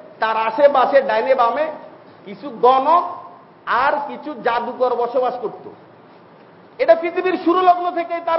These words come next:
প্রমাণ আছে। যে রাষ্ট্রপ্রধান যত বড় ভ্রষ্ট আর যত বড় গোমরা হবে, তার আশেপাশে থাকবে যত আউল ফাউল নাস্তিক ফালতুরা। এটা পৃথিবীর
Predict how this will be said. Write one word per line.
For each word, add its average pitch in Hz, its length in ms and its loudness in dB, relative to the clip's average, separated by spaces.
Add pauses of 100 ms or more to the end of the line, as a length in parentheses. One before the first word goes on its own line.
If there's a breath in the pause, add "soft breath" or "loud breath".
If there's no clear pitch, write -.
প্রমাণ 339 340 0
আছে। 294 500 -6 (960)
যে 302 160 6
রাষ্ট্রপ্রধান 330 880 4 (300)
যত 294 220 4
বড় 311 220 6
ভ্রষ্ট 294 520 0
আর 349 320 6
যত 320 160 6
বড় 320 200 6
গোমরা 320 380 0
হবে, 330 300 6 (580)
তার 277 160 -2
আশেপাশে 320 520 0
থাকবে 311 440 2 (340)
যত 285 180 0
আউল 320 440 0
ফাউল 339 300 4
নাস্তিক 262 500 -8 (260)
ফালতুরা। 262 600 0 (200)
এটা - 160 -6
পৃথিবীর - 400 -2